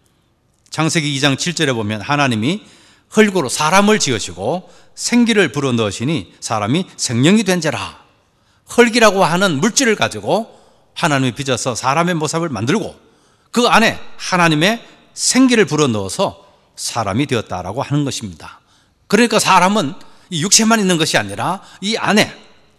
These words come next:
영성을 추구하는 영성, 하나님의 생기가 있다라고 하는 것입니다. 그래서 우리 사람들은 영성을 추구하는 존재가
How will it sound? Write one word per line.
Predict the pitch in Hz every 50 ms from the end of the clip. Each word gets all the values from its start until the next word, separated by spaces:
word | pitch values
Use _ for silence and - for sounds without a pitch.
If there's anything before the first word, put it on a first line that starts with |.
| - 139
영성을 | 156 185 226 247 226 - 214 208 196 208 208
추구하는 | 202 - 185 165 156 120 127 147 180 220 254 254 - - - - _ _ _ _ - 135
영성, | 143 151 151 139 - 143 117
하나님의 | 95 92 143 131 127 120 113 110
생기가 | 104 - 185 185 147 123 101 113 156 196 202 - - _ -
있다라고 | 208 - - 147 123 117 117 - 117 110 120 131
하는 | 120 139 139
것입니다. | 127 - - 107 92 82 - - - - _ _ _ _ _ _ _
그래서 | - 113 107 98 110
우리 | 113 110
사람들은 | - 123 120 127 127 107 117 151 196 208 - - - _ -
영성을 | 160 170 202 214 - - 170 165 180 196 180
추구하는 | - - 175 147 131 117 120 147 160 -
존재가 | - 98 92 107 107 117 151